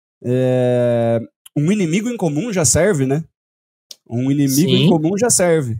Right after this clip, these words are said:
Speaker 1: né? Por exemplo, eu sou corintiano. Eu, eu, quando eu, quando eu vejo coisa de, de Corinthians na sala de alguém e tal, é muito fácil você, "Pô, você é corintiano também?" Você começa, né, já vira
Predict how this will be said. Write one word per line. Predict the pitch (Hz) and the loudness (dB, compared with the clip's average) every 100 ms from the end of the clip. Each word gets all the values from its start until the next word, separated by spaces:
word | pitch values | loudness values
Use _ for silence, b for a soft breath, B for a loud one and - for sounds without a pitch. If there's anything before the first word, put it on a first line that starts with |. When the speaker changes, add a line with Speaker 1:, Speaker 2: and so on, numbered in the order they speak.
| - | -4
Speaker 1:
né? | 127 139 | 0 0
Por | 143 139 | 2 0
exemplo, | 131 139 143 | 0 0 0
eu | |
sou | 143 175 | 0 -2
corintiano. | 185 185 185 - 151 139 117 135 | 0 -2 -2 0 2 2 0 -6
Eu, | 123 127 127 123 | -2 0 0 -2
eu, | 127 123 123 120 113 117 _ - | -4 -2 -2 -4 -8 -16 _ -4
quando | 135 160 | 0 2
eu, | 143 | 0
quando | - 147 | 0 0
eu | 156 | 0
vejo | 113 143 143 131 113 - | 0 0 0 0 -2 -2
coisa | 143 127 117 | 0 0 0
de, | 120 113 | 0 -2
de | 117 | -6
Corinthians | - 135 110 131 143 123 107 | -2 0 2 0 0 -2 -4
na | 120 | -2
sala | 107 123 123 | -2 0 0
de | 117 127 | 2 0
alguém | 113 110 143 131 | 0 0 2 2
e | |
tal, | - 135 170 | 0 0 2
é | |
muito | 143 165 214 | 0 -4 -6
fácil | - 127 147 - 190 | -2 0 0 -2 -4
você, | 180 180 | -4 -4
"Pô, | 185 226 240 214 | -2 0 0 -2
você | 202 | -8
é | |
corintiano | 208 202 202 214 | -14 -18 -14 -14
também?" | 196 202 226 | -12 -12 -10
Você | |
começa, | - 180 190 196 B B - | -6 -4 -4 -8 B B -6
né, | 156 185 156 143 139 127 127 | -2 2 2 0 0 -4 -4
já | 117 156 | -2 -2
vira | 131 135 175 196 208 196 | 0 -2 0 0 0 0